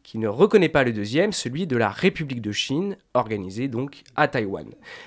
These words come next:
La tension entre ces deux gouvernements se ravive ces dernières années.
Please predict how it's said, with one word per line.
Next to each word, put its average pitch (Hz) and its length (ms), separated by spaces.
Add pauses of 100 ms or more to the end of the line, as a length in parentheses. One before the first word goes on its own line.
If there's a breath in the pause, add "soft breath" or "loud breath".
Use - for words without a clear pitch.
La 160 140
tension 175 280
entre 151 180
ces 135 160
deux 139 100
gouvernements 135 500
se - 200
ravive 156 580
ces - 240
dernières 120 480
années. 107 300